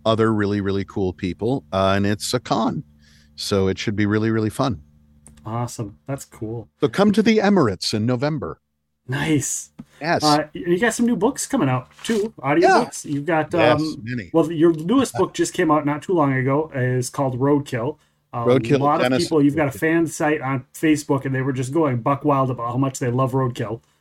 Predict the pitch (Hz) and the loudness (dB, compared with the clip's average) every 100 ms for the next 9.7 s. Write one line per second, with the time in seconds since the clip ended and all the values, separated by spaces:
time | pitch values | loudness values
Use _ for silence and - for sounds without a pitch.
0 | _ _ _ 170 185 180 - 190 - 165 | _ _ _ 6 6 6 4 4 4 0
1 | 165 120 139 120 123 117 247 139 120 160 | -2 2 2 2 0 -2 0 0 0 0
2 | 190 170 143 107 123 110 98 - 104 98 | 2 4 4 2 -6 -4 -6 -4 -2 0
3 | 101 135 127 131 110 113 101 92 95 87 | 0 2 4 2 2 0 -2 -4 -6 -8
4 | - 92 80 _ _ _ _ _ _ - | -4 -4 -4 _ _ _ _ _ _ -4
5 | 117 104 110 98 95 107 110 104 127 127 | -2 2 2 2 2 2 2 2 4 4
6 | 117 123 120 - 120 110 110 104 - 104 | 2 2 0 0 0 0 0 -4 -4 -2
7 | 104 101 101 95 123 110 - 113 104 101 | -2 -4 -6 -2 -2 -2 0 0 2 2
8 | 98 98 95 - - - 101 92 - 104 | 0 0 -2 -6 -12 -2 0 0 -2 0
9 | 101 98 107 98 90 104 | 2 2 0 -2 -2 -4